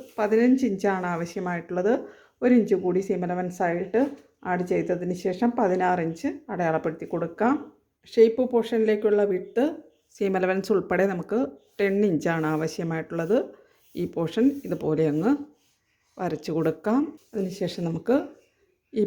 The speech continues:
പോർഷൻ ഇതുപോലെ അങ്ങ് വരച്ച് കൊടുക്കാം. ഇനി നമ്മുടെ ഈ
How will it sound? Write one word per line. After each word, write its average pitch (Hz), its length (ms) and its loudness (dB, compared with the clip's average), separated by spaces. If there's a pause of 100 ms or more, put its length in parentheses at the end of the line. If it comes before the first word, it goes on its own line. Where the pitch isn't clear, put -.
(100)
പോർഷൻ 175 280 0 (360)
ഇതുപോലെ 170 440 2
അങ്ങ് 180 200 0 (640)
വരച്ച് 185 360 -6
കൊടുക്കാം. 196 460 2 (420)
ഇനി 240 160 6
നമ്മുടെ 185 220 2 (100)
ഈ - 0 -